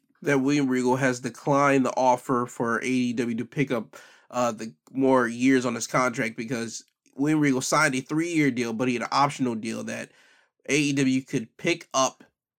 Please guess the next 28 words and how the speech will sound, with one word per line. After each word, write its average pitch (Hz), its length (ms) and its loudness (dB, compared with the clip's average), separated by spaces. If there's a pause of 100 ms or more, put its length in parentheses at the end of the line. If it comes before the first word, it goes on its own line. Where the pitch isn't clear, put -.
(140)
his 131 500 -2 (280)
remaining 135 440 4
years 120 420 -2 (300)
after 131 360 0
his 127 160 -2
first 156 340 -2
year. 110 260 -6 (920)
But 127 260 0
William 143 200 2
Regal 131 260 2
wanted 127 220 0
A 131 60 0
E 135 160 2
W 123 200 -2
to 110 80 -10
turn 127 220 -2
it 113 80 -8
down 135 300 -2
because 117 280 -6
he 123 80 -10
wanted 117 380 -8
to 117 180 -8
go 120 200 -4
back 117 320 -4
to 113 240 -6
W 120 280 -4
W 113 300 -4
E 110 240 -6